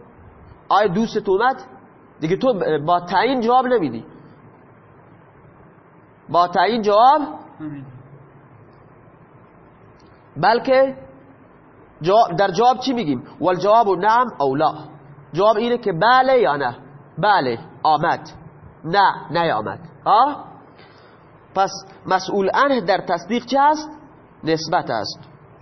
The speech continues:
Speaker 1: ولذا یمتنع معها ذکر المعادل، لذا ممنوع هست ذکر معادل، یعنی با حل. فلا یقال، گفته نمیشه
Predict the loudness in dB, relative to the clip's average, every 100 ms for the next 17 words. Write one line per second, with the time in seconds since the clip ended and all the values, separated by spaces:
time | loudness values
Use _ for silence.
0 | -20 _ -20 -20 -20 -20 -20 -20 -20 -20
1 | -20 -20 -20 -20 -20 -20 -20 -6 -2 0
2 | 2 4 6 4 0 -16 -20 -6 -2 -2
3 | -2 -2 0 2 2 0 2 2 2 2
4 | 0 0 -4 -2 -2 2 2 2 0 -4
5 | -6 -16 -2 0 0 0 -2 -4 -2 -2
6 | 0 0 -2 -6 -18 -20 -20 -20 -20 -14
7 | -6 -6 -4 -4 -2 -2 -2 -4 -10 -14
8 | -20 -20 -20 -10 -6 -4 -2 -2 -2 -4
9 | -6 -16 -20 -20 -20 -20 -20 -6 0 2
10 | 2 2 0 0 0 -6 -20 -20 -20 -16
11 | -6 -6 -2 0 0 0 0 -2 -2